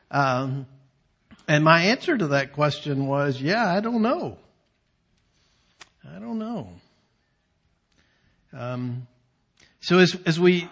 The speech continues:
as we think about this today, I think one of the things, uh, that's important for us, uh, to unpack is, you know, most of us carry around in our minds kind of the economy of the way the kingdom of God works is,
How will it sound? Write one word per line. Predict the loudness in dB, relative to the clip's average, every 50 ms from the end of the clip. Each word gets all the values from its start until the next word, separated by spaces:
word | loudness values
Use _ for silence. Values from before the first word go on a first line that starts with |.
| -6 -4
as | -2 0
we | 2 2
think | 2 0 -2 -2
about | 0 2 2 2 2 0
this | -4 -6
today, | -4 -2 0 0 2 2
I |
think | 0 -2 -4 -2
one | -2 0 0
of | 0 -2
the | -4
things, | -4 -2 0 2 2 2 2 0 -2 -6 -14 -20 -20 -20 -20 -20 _ _ _
uh, | -6 -4 -4 -2
that's | 0 -2 -2 -2 -2
important | -4 -4 -4 -6 -4 -2 -2 -2 -2 -4 -8 -8
for | -6 -4 -4 -2
us, | -2 -2 -4 -6 -8 -12 -16 -14 _ -8
uh, | -6 -6 -6 -6 -8
to | -10 -10 -10 -6 -4
unpack | -4 -4 -4 -6 -6 -4 -2 -2 -2 -2 -4 -10 -16 -18 -12
is, | -8 -8 -6 -6 -6 -8 -10 -12 -14 -18 -20 _ _ _ _ _ _ _ _ _
you | -2
know, | 0 2
most | 4 4 2 2 0 -2
of | -2 -2
us | -2 -2
carry | -2 0 0 2 2 2 2
around | 2 2 2 2 2 2 2
in | 0
our | 0 0
minds | 0 0 2 0 0 -2 -2 -4 -6
kind | -6 -4 -2 -2
of | -2 -2
the | -4 -6
economy | -6 -6 -8 -6 -2 0 0 2 2 0 0 -2
of | -4 -4
the | -6 -6
way | -6 -6
the | -6 -8
kingdom | -8 -6 -4 -2 -2 -2 -2 -2
of | -4 -6 -6
God | -4 -2 -2 -2 -4 -4 -6
works | -6 -6 -6 -6 -10 -10 -8
is, | -6 -6 -6 -6 -8 -10 -16